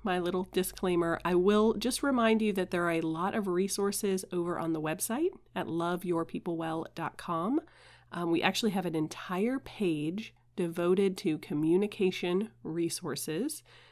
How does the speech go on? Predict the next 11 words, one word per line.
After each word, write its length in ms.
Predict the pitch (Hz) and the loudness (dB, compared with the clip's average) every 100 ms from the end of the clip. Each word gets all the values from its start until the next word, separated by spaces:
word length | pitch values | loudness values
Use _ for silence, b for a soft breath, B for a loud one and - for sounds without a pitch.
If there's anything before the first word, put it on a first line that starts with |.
| b | b
That's 200 | - 156 | -4 -2
at 120 | 170 - | -2 -4
love 380 | 156 170 196 | -2 0 0
your 220 | 196 190 185 | 2 0 0
people 320 | 185 185 170 | -2 -2 -2
well 300 | 165 160 - | 0 -2 -4
dot 240 | - 139 - | -6 -6 -6
com 440 | - 220 226 220 - | -2 0 2 0 -2
forward 320 | 180 160 147 | -4 -4 -2
slash 320 | 156 147 - | -4 -4 -6
communication. 880 | - 175 143 131 - 226 - 233 233 | -6 -4 -4 -6 -2 0 2 0 -2